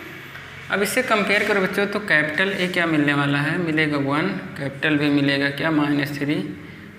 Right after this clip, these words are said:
कैपिटल सी मिलेगा वन, कैपिटल डी भी मिलेगा वन, ठीक है, ये आ गया, ठीक है। अब उसके बाद क्या होता है बच्चों, हम जानते हैं कि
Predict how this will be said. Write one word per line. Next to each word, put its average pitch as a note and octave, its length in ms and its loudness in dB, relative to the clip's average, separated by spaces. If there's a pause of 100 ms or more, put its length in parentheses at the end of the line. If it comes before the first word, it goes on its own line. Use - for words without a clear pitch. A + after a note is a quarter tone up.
(100)
कैपिटल C#3 400 -2
सी D3+ 200 -2
मिलेगा C#3 360 0
वन, D3+ 200 0 (100)
कैपिटल C#3 460 -2
डी C#3+ 100 2
भी C#3 140 0
मिलेगा C3+ 460 0 (400)
वन, - 240 -12 (120)
ठीक G#3 180 -4
है, D4+ 100 -2 (640)
ये D#3 100 4
आ A#2+ 140 2
गया, C3 180 -2
ठीक G#3 220 -4
है। - 380 -2 (540)
अब E3 120 -4
उसके F3+ 220 -4
बाद G#3 220 2
क्या G#3 100 2
होता F3+ 200 2
है E3+ 60 0
बच्चों, F#3+ 260 -2
हम E3+ 160 0
जानते D#3 320 2
हैं G3+ 140 0
कि G#3+ 100 -2